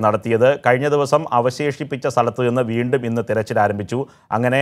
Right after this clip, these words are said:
ആറ് മണിയോടുകൂടി കുഞ്ഞിൻ്റെ ചേതനയേറ്റ ശരീരം, ആ, കണ്ടുകിട്ടുകയായിരുന്നു. ഇത് സംബന്ധിച്ച ഏറ്റവും പുതിയ വിശദാംശങ്ങൾ പുറത്തു വരുന്നത് ഇപ്പോൾ ഇൻക്വസ്റ്റ് നടപടികൾ പൂർത്തിയായിരിക്കുന്നു. ഇനി മൃതദേഹം മെഡിക്കൽ കോളേജിലേക്ക്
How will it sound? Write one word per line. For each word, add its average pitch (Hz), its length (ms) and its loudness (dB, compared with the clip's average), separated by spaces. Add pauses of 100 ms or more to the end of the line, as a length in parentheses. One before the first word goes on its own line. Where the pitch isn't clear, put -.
(240)
ആറ് 139 200 4
മണിയോടുകൂടി 113 560 0 (120)
കുഞ്ഞിൻ്റെ 113 380 -2 (120)
ചേതനയേറ്റ 117 520 -2 (160)
ശരീരം, 107 400 2 (440)
ആ, 104 100 2 (220)
കണ്ടുകിട്ടുകയായിരുന്നു. 107 1080 2 (320)
ഇത് 123 140 -6
സംബന്ധിച്ച 139 360 4 (340)
ഏറ്റവും 143 320 0
പുതിയ 131 180 4 (520)
വിശദാംശങ്ങൾ 131 680 2
പുറത്തു 113 260 0
വരുന്നത് 113 300 2 (100)
ഇപ്പോൾ 120 180 -2 (100)
ഇൻക്വസ്റ്റ് 135 420 0 (180)
നടപടികൾ 110 420 2 (260)
പൂർത്തിയായിരിക്കുന്നു. 110 840 0 (460)
ഇനി 117 180 -2 (160)
മൃതദേഹം 117 480 4
മെഡിക്കൽ 110 320 0
കോളേജിലേക്ക് 110 640 0